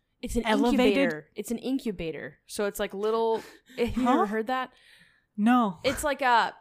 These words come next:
Speaker 1: it's, like, where people who are just, like, just starting out their restaurants, who, who don't want a full kitchen,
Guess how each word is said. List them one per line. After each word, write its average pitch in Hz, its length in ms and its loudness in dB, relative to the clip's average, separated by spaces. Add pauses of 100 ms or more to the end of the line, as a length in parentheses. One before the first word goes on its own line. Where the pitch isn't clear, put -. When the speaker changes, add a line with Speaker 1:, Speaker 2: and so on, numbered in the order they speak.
(240)
Speaker 1:
it's, 220 200 -6
like, 220 160 -8
where 214 100 -4
people 226 320 -8
who 214 140 -2
are 202 100 -2
just, 196 200 -8
like, 190 140 -10
just 208 260 -8
starting 202 280 -8
out 190 180 -8
their 196 120 -6
restaurants, 190 520 -6
who, 202 80 -8
who 190 200 -8
don't 190 300 -6
want 190 360 -6
a 185 40 -8
full 185 280 -12
kitchen, 226 640 -8